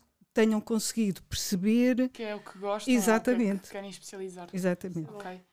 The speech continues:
Speaker 2: Isso é muito bom, é, é fantástico.
Speaker 1: <laughs>
Speaker 2: Eh, e,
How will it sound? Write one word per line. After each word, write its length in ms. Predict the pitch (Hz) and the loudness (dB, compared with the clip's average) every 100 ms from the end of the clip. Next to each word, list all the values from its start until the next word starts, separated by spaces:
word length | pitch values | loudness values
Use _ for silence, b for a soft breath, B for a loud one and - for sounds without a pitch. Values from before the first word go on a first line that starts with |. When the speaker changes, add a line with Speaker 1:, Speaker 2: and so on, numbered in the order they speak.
| _ _ | _ _
Speaker 2:
Isso 180 | _ 220 | _ -8
é 120 | 214 | -4
muito 240 | 226 247 | -2 -2
bom, 160 | 240 262 | -4 -4
é, 300 | 208 208 240 | -6 -6 -6
é 40 | |
fantástico. 460 | 220 233 220 - 208 185 | -6 -6 -8 -10 -10 0
Speaker 1:
<laughs> 420 | 156 190 - - | 6 6 4 -4
Speaker 2:
Eh, 300 | 233 233 226 | -2 -2 -2
e, 320 | 254 262 247 | -2 -2 -4